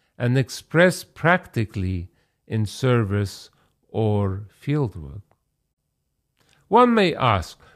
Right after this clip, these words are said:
why then we need to have accredited theological institutions? We cannot basically sell our students short. We must provide them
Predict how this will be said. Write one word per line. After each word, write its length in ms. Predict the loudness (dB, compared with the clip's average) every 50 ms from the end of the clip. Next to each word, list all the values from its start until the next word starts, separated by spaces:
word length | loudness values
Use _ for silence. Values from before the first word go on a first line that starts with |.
| _ -8
why 380 | -2 2 4 6 6 6 4 4
then 260 | 4 2 2 2 2
we 120 | 0 0 2
need 320 | 2 2 0 0 -2 -2
to 160 | 0 0 2
have 180 | 2 2 0 -2
accredited 800 | -6 -8 -8 -6 -4 -2 -2 0 0 -2 -2 -2 -4 -6 -6 -6
theological 1040 | -8 -6 -4 -2 -2 -2 -2 -2 -4 -4 -6 -10 -8 -6 -6 -4 -4 -4 -6 -10 _ _ -10
institutions? 1120 | -6 -6 -6 -6 -8 -12 -12 -12 -14 -12 -12 -12 -12 -12 -12 -14 -18 -18 -18 -18 -18 -20 _ _ _ _ _ _ _ _ _ _ _ _ _ _ _ _ _ _ _ _ _ _ -2
We 120 | 0 0 2
cannot 560 | 4 4 4 4 4 4 4 4 2 0 0
basically 640 | 2 2 2 2 0 -2 -4 -4 -2 -2 -2 -2
sell 420 | -2 -2 0 2 4 4 4 2 0
our 220 | -2 0 0 0 0
students 640 | -2 -6 -10 -6 -4 -4 -2 -2 -2 -4 -4 -6 -8
short. 480 | -10 -6 -4 -4 -2 -2 -4 -8 -12 _ _ _ _ _ _ _ _ _ _ _ _ _ _ _ _ _ _ _ _ _ _ _ 0
We 140 | 4 4 6
must 300 | 6 6 4 4 2 0
provide 560 | 0 2 2 4 4 4 6 6 4 2 0
them 240 | 0 -2 -2 -2